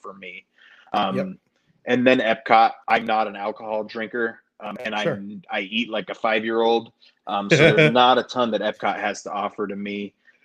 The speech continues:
Speaker 1: Um,
Speaker 2: Yeah.
Speaker 1: I miss Crash Test Dummy Chess Track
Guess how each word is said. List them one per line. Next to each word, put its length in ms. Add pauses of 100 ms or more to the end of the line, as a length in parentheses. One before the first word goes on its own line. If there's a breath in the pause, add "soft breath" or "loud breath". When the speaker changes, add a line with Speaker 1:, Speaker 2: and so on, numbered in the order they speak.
Speaker 1:
Um, 560
Speaker 2:
Yeah. 60
Speaker 1:
I 120
miss 500
Crash 360
Test 220
Dummy 280
Chess 220
Track 180